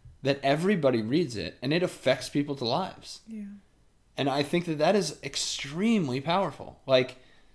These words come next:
Speaker 1: the, the girl who wrote an essay about Uber,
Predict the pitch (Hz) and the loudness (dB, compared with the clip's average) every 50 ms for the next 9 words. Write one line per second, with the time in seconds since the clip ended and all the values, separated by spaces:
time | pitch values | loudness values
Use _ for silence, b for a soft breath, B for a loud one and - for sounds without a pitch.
0 | b b b b b 127 131 135 139 135 135 135 131 123 - - - _ - - | b b b b b 0 2 6 6 8 6 6 4 0 -4 -10 -20 _ -20 -20
1 | - - _ _ _ _ - - - - 147 147 143 147 151 165 202 214 196 180 | -20 -20 _ _ _ _ -20 -20 -20 -14 -10 -10 -4 0 4 8 8 8 8 8
2 | 185 151 160 151 139 131 139 135 - 139 139 - - 131 123 120 110 110 117 104 | 6 6 6 6 6 4 2 0 -2 -2 0 2 2 2 2 2 2 2 2 2
3 | 104 - - - 135 131 120 113 82 64 110 110 | 2 0 0 0 0 0 2 0 -2 -4 -6 -10